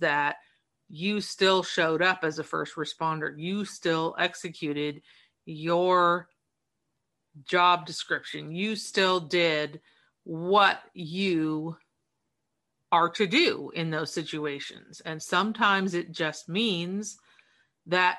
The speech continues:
showing up is the valuable piece that you did. You cared, you were concerned, you did everything in your power.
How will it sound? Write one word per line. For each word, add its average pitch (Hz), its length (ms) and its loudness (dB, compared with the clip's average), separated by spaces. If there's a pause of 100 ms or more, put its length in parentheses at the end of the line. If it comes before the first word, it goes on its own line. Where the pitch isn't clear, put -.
showing 202 720 2
up 202 460 4
is 170 260 2
the 160 140 2
valuable 160 580 -4
piece 160 640 -8 (220)
that 151 340 -2
you 156 220 -6
did. 180 460 2 (720)
You 180 220 -4
cared, 180 640 0 (160)
you 165 180 -6
were 165 100 -4
concerned, 165 800 -2
you 170 140 -6
did 175 160 2
everything 175 400 2
in 185 120 -2
your 196 120 0
power. 220 560 2